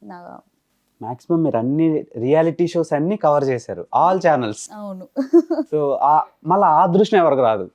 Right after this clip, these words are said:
Speaker 1: నిజంగా ఎవరికి రాదు.
Speaker 2: ఒక ఛానల్తో లాక్ అయిపోతే ఇంకో ఛానల్కి వెళ్ళడానికి చాలా కష్టం.
Speaker 1: చాలా కష్టపడుతుంది.
Speaker 2: ఆర్టిస్టులు కానివ్వండి, ఒకవైపు కంటెస్టెంట్స్ కానివ్వండి, చాలా కష్టపడుతున్నారు. మీరు ఎలా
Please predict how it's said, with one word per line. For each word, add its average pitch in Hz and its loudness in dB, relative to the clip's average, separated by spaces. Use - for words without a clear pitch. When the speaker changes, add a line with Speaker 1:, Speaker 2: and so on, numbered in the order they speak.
Speaker 1:
నిజంగా 220 -8
ఎవరికి 180 -8
రాదు. 160 -8
Speaker 2:
ఒక 160 -8
ఛానల్తో 180 -2
లాక్ 165 0
అయిపోతే 170 -2
ఇంకో 180 -2
ఛానల్కి 185 -2
వెళ్ళడానికి 175 -4
చాలా 185 -6
కష్టం. 226 -6
Speaker 1:
చాలా 220 -4
కష్టపడుతుంది. 180 -6
Speaker 2:
ఆర్టిస్టులు 151 -4
కానివ్వండి, 147 -2
ఒకవైపు 131 -2
కంటెస్టెంట్స్ 131 -4
కానివ్వండి, 131 -8
చాలా 180 2
కష్టపడుతున్నారు. 143 -8
మీరు 180 2
ఎలా 180 2